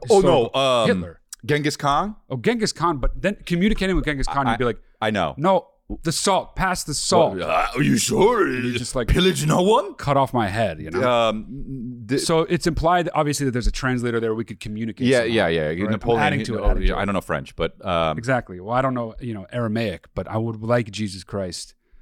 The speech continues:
Speaker 2: I think Jesus Christ.
Speaker 1: Jesus spoke, uh, English.
Speaker 2: <laughs>
Speaker 1: Uh,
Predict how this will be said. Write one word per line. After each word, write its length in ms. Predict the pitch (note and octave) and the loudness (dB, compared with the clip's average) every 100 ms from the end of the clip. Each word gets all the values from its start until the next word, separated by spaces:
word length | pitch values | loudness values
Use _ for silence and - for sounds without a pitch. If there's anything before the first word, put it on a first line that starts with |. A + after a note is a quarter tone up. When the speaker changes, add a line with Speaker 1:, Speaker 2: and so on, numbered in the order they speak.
| _ _ _ - | _ _ _ -6
Speaker 2:
I 80 | |
think 160 | C3+ F3+ | -2 -2
Jesus 260 | D3 G#2+ F2+ | -2 -4 -6
Christ. 160 | F#2 F3+ | -2 0
Speaker 1:
Jesus 300 | G#3 C#3+ - | 0 0 -4
spoke, 420 | - A2+ F#2+ - | 0 2 4 0
uh, 340 | F#2+ F2 D#2 C#2+ - | 0 0 0 -2 -8
English. 520 | G2 F2 C#2+ - - _ | -10 -8 -8 -10 -18 _
Speaker 2:
<laughs> 120 | _ | _
Speaker 1:
Uh, 840 | A2+ - A#2+ - A2 - - E2 | -8 -6 -10 -10 -12 -8 -6 -6